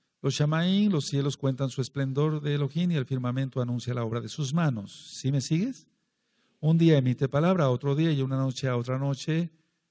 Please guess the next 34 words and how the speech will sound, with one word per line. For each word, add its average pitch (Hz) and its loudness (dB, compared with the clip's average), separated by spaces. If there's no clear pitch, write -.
declara 131 0
sabiduría. 107 -4
No 101 -4
hay 117 -4
lenguaje 131 -4
ni 151 -4
palabras, 160 0
ni 147 -2
es 151 -4
oída 147 -2
su 156 -4
voz. 156 0
Por 110 -14
toda 127 -2
la 131 -2
tierra 131 -4
salió 127 -4
su 143 -4
voz, 160 0
y 139 -4
hasta 120 -6
el 113 -6
extremo 143 -4
del 139 -4
mundo 147 0
sus 131 -8
palabras. 104 -4
En 101 -4
ellos 143 2
puso 147 -2
Mishkan 160 -2
para 139 0
el 139 -4
sol. 120 0